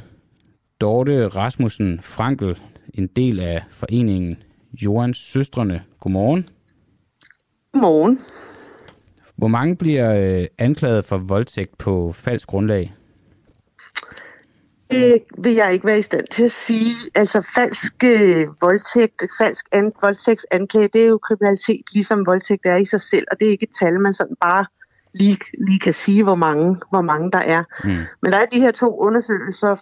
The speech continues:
Speaker 2: øh, en gammel undersøgelse fra politiet, som har vist, at det skulle være enogtyve procent, og så er der en anden undersøgelse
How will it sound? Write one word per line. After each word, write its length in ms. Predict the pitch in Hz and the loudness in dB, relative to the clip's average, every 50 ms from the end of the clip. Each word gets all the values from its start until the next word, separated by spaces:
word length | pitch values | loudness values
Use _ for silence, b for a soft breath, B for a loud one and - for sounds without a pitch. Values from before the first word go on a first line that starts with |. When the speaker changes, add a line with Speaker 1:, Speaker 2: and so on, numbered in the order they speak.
| _ _ - | _ _ -2
Speaker 2:
øh, 420 | 175 175 170 170 165 160 156 156 | 0 0 0 0 0 0 0 0
en 140 | 160 170 170 | 0 -2 -2
gammel 260 | - 185 190 208 214 | -2 -2 0 0 0
undersøgelse 460 | 196 190 196 196 - 190 156 160 - - | 0 0 -2 -4 -6 -8 -10 -10 -12 -12
fra 80 | - - - - | -12 -12 -12 -14
politiet, 480 | 180 165 - - - 254 - - 233 - | -14 -12 -8 -2 -2 0 0 0 -4 -2
som 180 | 220 196 190 | -2 -2 0
har 120 | 190 180 170 - | 0 -2 -2 -4
vist, 360 | - - - - - - - - | -12 -18 -16 -16 -14 -10 -4 -2
at 220 | 165 160 - - - B B B B B B B B B B _ | -2 -2 -2 -6 -16 B B B B B B B B B B _
det 140 | - - - | -6 -4 -4
skulle 260 | - - - 156 151 | -6 -4 -2 0 0
være 180 | 147 147 - - | 0 0 0 0
enogtyve 500 | 233 208 220 240 240 - 240 226 233 220 - | 2 2 2 0 0 2 2 2 2 2 0
procent, 400 | 214 190 - 226 202 175 - - - - | -4 -2 2 2 0 0 -2 -8 -6 -6
og 100 | 190 180 | -6 -2
så 120 | - 214 | 0 2
er 140 | 214 214 208 | 2 2 2
der 120 | 190 185 | 2 0
en 280 | - - 180 175 - 175 | 0 -2 -2 -2 -2 0
anden 180 | 185 196 214 214 | 0 2 2 2
undersøgelse 480 | 185 185 196 - - 175 165 - - | 0 0 -4 -6 -6 -8 -8 -8 -6